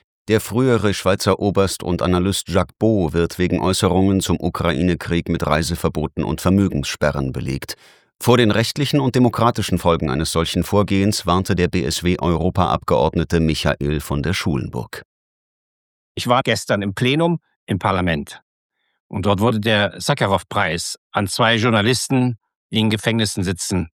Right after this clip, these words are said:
Speaker 2: gegeben, einen in Belarus und einen in Georgien. Und da wurde sehr viel gesagt, also die Jo-, Freiheit der Journalisten, sie können schreiben, was sie wollen, wir stehen dafür und so weiter.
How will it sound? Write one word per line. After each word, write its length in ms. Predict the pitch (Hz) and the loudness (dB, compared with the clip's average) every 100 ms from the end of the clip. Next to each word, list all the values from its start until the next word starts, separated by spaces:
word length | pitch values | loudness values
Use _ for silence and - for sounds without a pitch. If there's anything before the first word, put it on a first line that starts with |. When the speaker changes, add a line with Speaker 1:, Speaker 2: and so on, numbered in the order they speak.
| _ _ _ _ | _ _ _ _
Speaker 2:
gegeben, 420 | 87 101 92 - | -4 -2 0 0
einen 220 | - 98 | 0 2
in 100 | 104 | 2
Belarus 560 | 92 92 87 107 127 - - _ | 2 2 2 2 0 -4 -14 _
und 160 | 110 104 | -6 -2
einen 240 | 90 101 | 0 0
in 320 | - 87 85 - _ _ | -4 -4 -6 -10 _ _
Georgien. 640 | - 85 87 85 82 73 - _ _ _ _ _ _ | -2 0 0 0 -4 -6 -12 _ _ _ _ _ _
Und 120 | 90 | -4
da 100 | 85 | 0
wurde 160 | 98 90 | 0 0
sehr 220 | 110 120 | 0 0
viel 380 | - 113 98 85 _ _ - | 2 2 0 -2 _ _ -6
gesagt, 420 | 85 104 98 - | 0 2 2 0
also 200 | 90 82 | -2 -2
die 120 | 90 | -6
Jo-, 280 | - 95 104 - | -4 0 -2 -2
Freiheit 380 | - 98 101 | -2 0 0
der 80 | 101 | 0
Journalisten, 800 | 87 98 92 98 104 - 107 95 | 0 2 2 0 -2 -2 -2 0
sie 140 | 87 92 | -4 -4
können 200 | 113 87 | -2 -2
schreiben, 340 | - 92 101 | -2 0 0
was 140 | 92 | 0
sie 140 | 117 85 | 0 2
wollen, 340 | 98 101 98 | 4 4 2
wir 140 | 95 101 | 2 0
stehen 300 | - 101 101 | 0 0 0
dafür 300 | 87 - 90 | -2 -2 -2
und 120 | 82 | -2
so 80 | 87 | -2
weiter. 340 | 85 82 85 | -2 -4 -6